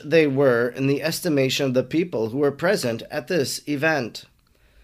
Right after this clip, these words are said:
Simeon, addressing himself to the most holy mother of the infant Jesus, then added,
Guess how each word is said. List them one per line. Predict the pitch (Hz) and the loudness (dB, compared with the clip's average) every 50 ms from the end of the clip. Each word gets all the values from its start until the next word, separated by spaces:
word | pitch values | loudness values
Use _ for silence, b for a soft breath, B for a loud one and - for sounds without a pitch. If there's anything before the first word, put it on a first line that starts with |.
| _ _ _ _ _ | _ _ _ _ _
Simeon, | - - - 233 240 208 156 139 135 139 151 156 | -4 2 4 6 6 6 6 6 6 4 4 2
addressing | - 147 135 143 190 202 190 - 190 160 | 0 0 2 4 4 4 4 4 2 2
himself | 143 131 123 131 127 117 131 135 - | 2 0 0 0 0 0 0 0 0
to | - | 0
the | 175 165 | 2 2
most | 170 175 170 170 | 4 2 2 4
holy | 214 220 214 208 185 | 2 4 4 4 4
mother | 151 151 147 120 117 | 6 4 4 4 4
of | 123 131 131 | 2 2 2
the | 143 160 | 0 0
infant | 185 190 180 185 160 131 117 | 0 0 0 0 -2 -2 0
Jesus, | 135 151 147 120 95 101 104 - | 0 0 0 0 -2 -4 -8 -4
then | - 151 170 180 | -2 0 0 0
added, | 160 110 113 113 104 101 107 110 | 0 0 0 0 0 -2 -4 -8